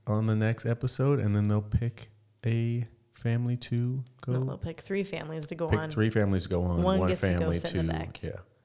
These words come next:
Speaker 1: be a judge for the rest of the
Speaker 2: Yeah.
Speaker 1: time. But, uh, I can relate to all of those families in many ways. And again,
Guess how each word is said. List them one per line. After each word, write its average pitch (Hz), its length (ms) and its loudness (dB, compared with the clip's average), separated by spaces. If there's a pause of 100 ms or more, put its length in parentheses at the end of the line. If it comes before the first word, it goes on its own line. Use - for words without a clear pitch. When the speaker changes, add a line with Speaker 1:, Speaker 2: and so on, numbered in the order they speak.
(280)
Speaker 1:
be 87 140 -4
a 78 60 -4
judge - 280 -6
for - 80 -12
the 80 120 -4
rest - 200 -8
of - 80 -8
the - 80 -8
Speaker 2:
Yeah. 80 80 -4
Speaker 1:
time. 95 140 -6 (680)
But, 90 280 0
uh, 87 340 2 (760)
I 107 140 0
can 113 180 -2
relate 95 360 2
to - 100 -2
all 87 160 2
of 87 40 0
those 85 180 0
families 87 440 -2
in 82 100 -2
many 82 180 0
ways. 85 560 -2
And 95 120 -6
again, 82 380 -4